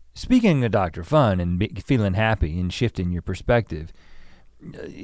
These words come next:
shifting your face down into your phone and doing the, uh, the thing that we all do, which is you go from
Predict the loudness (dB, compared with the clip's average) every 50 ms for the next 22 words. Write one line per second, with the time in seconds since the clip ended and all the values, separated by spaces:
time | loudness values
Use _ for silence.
0 | -12 -10 -8 -6 0 4 4 4 6 6 6 6 6 4 4 4 4 4 4 4
1 | 2 0 0 2 2 2 2 0 0 0 2 2 2 0 0 2 4 4 6 6
2 | 6 4 2 0 0 -2 0 2 2 2 2 2 2 0 0 -2 -2 0 0 0
3 | 0 0 -2 -4 -6 -8 _ _ _ -20 _ -20 -20 _ -12 -12 -10 -10 -10 -12
4 | -12 -12 -10 -6 -6 -6 0 2 2 2 4 2 2 2 2 2 4 6 6 6
5 | 6 4 4 2 2 4 4 2 0 0 0 -2 -4 -4 -2 -2 0 2 4 4
6 | 4 2 0 -2 -2 -2 0 -2 -2 -4 -4 -6